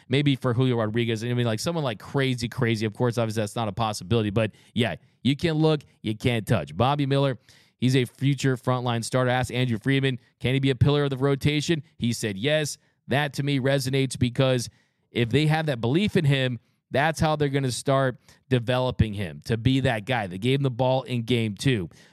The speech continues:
Pollock is available, got D F A'd. Pollock is basically not a big league caliber player at this point of his career when you look at his numbers. Doom underscore South, we are willing to give up on Cartaya,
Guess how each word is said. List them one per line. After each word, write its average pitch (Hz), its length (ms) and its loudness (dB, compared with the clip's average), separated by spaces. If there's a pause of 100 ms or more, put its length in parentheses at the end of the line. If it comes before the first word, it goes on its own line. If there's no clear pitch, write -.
(140)
Pollock 170 340 2
is 139 160 0
available, 135 400 0
got 120 260 -2
D 123 140 2
F 117 120 -2
A'd. 131 220 0
Pollock 156 400 0
is 139 300 0 (260)
basically 151 720 0 (300)
not 147 220 2
a 135 40 0
big 127 260 0
league 127 180 2
caliber 120 320 2
player 117 220 0
at 107 100 -2
this 101 180 -6
point 107 200 0
of 98 60 -4
his 95 120 -4
career 104 380 -2
when 101 100 -2
you 101 60 0
look 107 160 0
at 92 100 -2
his 90 100 -6
numbers. 98 380 -2 (340)
Doom 185 220 2
underscore 175 560 2
South, 170 340 0
we 156 80 2
are 139 80 2
willing 156 280 0
to 135 80 2
give 147 180 2
up 147 140 0
on 135 160 0
Cartaya, 135 640 0